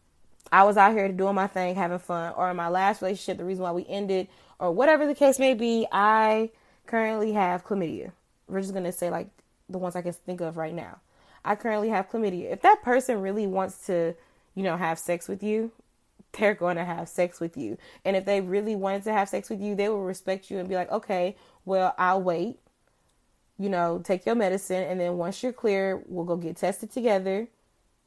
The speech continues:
If that person is, isn't willing to get tested with you, then obviously they're not worth your body. Even with aids, boom, flip it. "Hey,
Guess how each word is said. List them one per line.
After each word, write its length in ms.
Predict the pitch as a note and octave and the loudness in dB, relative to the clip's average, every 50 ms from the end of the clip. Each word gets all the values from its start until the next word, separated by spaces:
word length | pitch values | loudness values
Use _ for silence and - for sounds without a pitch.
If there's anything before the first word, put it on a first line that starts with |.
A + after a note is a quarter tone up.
| _ _ | _ _
If 160 | - G3 G3 G3 | -2 0 2 4
that 180 | G#3+ A#3 A3+ | 2 2 2
person 360 | C4+ C4 C4+ - C4 A#3 G3+ | 2 2 2 2 0 -2 -2
is, 280 | - - G#3 G#3 - A3 | -4 -4 -4 -4 -4 -2
isn't 200 | G#3 G#3+ F3 F#3 | -2 -2 -2 0
willing 240 | G3+ A#3 A#3 A3+ A3+ | 0 0 0 0 -2
to 100 | G#3 A3+ | -2 -4
get 200 | G3 E3+ F3+ F#3 | -6 -6 -6 -2
tested 420 | - A3 G3+ A3+ - - F#3+ D#3+ E3+ | 0 0 0 0 0 -4 -6 -4 -2
with 240 | F3+ F#3 G3 - | 0 -2 0 -2
you, 300 | G#3+ G#3+ A3 A3+ A#3 B3 - _ - - - _ | -2 -2 0 0 -2 -2 -6 _ -20 -20 -12 _
then 120 | - G#3 | -6 -2
obviously 360 | G3 G#3+ A3 A#3+ C4 B3 C4 B3 | 0 2 2 2 2 0 0 0
they're 140 | G#3+ G#3+ | 0 0
not 160 | G#3+ G#3+ G3 - | 0 0 0 0
worth 160 | G3+ G#3+ G3+ | -2 -2 -2
your 120 | A3 G#3+ | -2 0
body. 420 | G3 A#3 C4 - - - - G#3 - _ _ _ _ _ _ _ _ _ _ _ _ _ _ _ _ _ _ - | 0 0 0 0 -2 -6 -10 -14 -16 _ _ _ _ _ _ _ _ _ _ _ _ _ _ _ _ _ _ -6
Even 260 | - B3+ C4 C#4 C4+ | -4 0 2 4 4
with 180 | C4 C4+ C4 - | 4 4 4 4
aids, 640 | - A#3+ A3+ G3 E3+ D#3 B2+ - - - - - _ _ _ _ _ _ _ _ _ _ _ | 2 2 2 0 0 -2 -4 -8 -12 -18 -20 -20 _ _ _ _ _ _ _ _ _ _ _
boom, 420 | F3 F3+ G#3 G#3+ G#3 G3 F3 E3+ E3+ | -4 0 2 2 2 2 2 0 -2
flip 340 | - - A#3 G#3+ G#3 - | -2 0 2 2 2 0
it. 220 | - G#2+ F#2+ - - _ _ _ _ _ - | -4 -10 -10 -10 -14 _ _ _ _ _ 0
"Hey, 500 | A#3 A#3+ A#3 A3 G#3+ G3+ F#3 F3+ - | 4 4 6 6 4 2 0 -2 -4